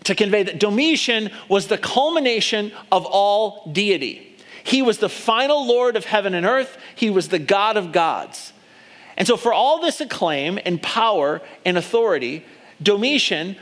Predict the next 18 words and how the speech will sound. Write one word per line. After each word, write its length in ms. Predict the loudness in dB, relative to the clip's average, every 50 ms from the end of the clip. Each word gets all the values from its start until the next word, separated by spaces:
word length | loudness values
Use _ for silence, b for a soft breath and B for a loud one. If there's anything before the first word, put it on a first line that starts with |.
| B B
found 500 | -2 0 0 2 2 0 0 0 -2 -6 -10 -18 -2 0
acclamation 760 | 0 0 0 0 0 0 2 2 0 0 0 0 -2 -4 -2
from 240 | -2 -2 -2 -2 0 0
almost 420 | 0 0 2 2 0 0 0 0
everywhere 440 | 0 0 0 0 0 0 0 0 0
in 80 | 0 0
the 80 | 0
world, 400 | 2 2 2 4 2 2 0 -2 B B B B B B
but 160 | 0 0 0
for 220 | 0 0 0 0
all 520 | 0 0 0 2 2 2 2 2 2 0 0
of 480 | 0 2 2 2 -2 -6 -10 -12 -2 0
this 260 | 0 0 0 -6 -4 -2
acclamation, 1040 | -2 -2 -2 -2 -6 -2 -2 0 0 0 -2 -2 -2 -2 -2 -2 -2 -4 -6 -2 -2
Domitian 440 | 0 0 2 0 0 0 0 -2 0
had 140 | 0 0 -2
a 60 | -2
problem. 540 | -4 -4 0 0 0 0 -2 -4 -10 -10